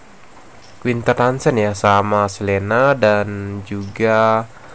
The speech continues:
oh, apa nih? Konsentrate energi ya sama Selenanya. Dan sinergi stun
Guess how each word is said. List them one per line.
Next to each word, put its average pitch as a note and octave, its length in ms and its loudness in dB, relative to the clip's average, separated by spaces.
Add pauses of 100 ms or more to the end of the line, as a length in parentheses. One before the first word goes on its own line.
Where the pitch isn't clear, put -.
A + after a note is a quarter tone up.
(720)
oh, A#2 560 -2 (480)
apa A2+ 320 -2
nih? G#2+ 160 -8 (240)
Konsentrate A2+ 640 0
energi B2+ 560 -2
ya G#2 160 -4 (160)
sama G2+ 560 -4
Selenanya. G2 800 -2 (960)
Dan B2+ 640 2
sinergi B2 720 -4
stun - 400 0